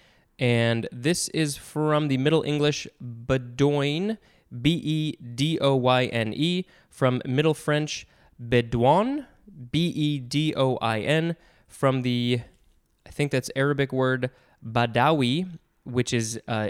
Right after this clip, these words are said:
a desert dweller, from B A D W, I don't know how to say that, which means desert or desert dwellers. Next is bedpan, noun from sixteen seventy-eight,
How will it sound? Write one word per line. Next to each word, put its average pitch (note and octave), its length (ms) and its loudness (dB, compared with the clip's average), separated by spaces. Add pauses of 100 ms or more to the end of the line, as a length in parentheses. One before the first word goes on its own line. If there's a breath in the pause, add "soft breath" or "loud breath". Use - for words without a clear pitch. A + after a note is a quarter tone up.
a A#2 100 -2
desert B2 520 -2
dweller, A#2+ 520 0 (360 soft breath)
from C#3+ 640 0 (560)
B E3+ 320 4
A D3+ 220 0
D C#3+ 320 -4
W, B2 760 0 (260)
I F#3 60 -14
don't C3 160 0
know C3+ 100 -2
how B2 120 -2
to A#2 60 -6
say A2 220 -2
that, A2 280 -2 (280 soft breath)
which B2 200 0
means D#3 260 2
desert A#2 560 0
or B2+ 140 0
desert B2 480 -2 (240)
dwellers. B2 920 -2 (1400 loud breath)
Next D#3+ 280 0
is C3+ 220 2
bedpan, B2 1080 0 (100)
noun A#2 460 2
from B2+ 480 0
sixteen - 720 -2
seventy-eight, C3 680 0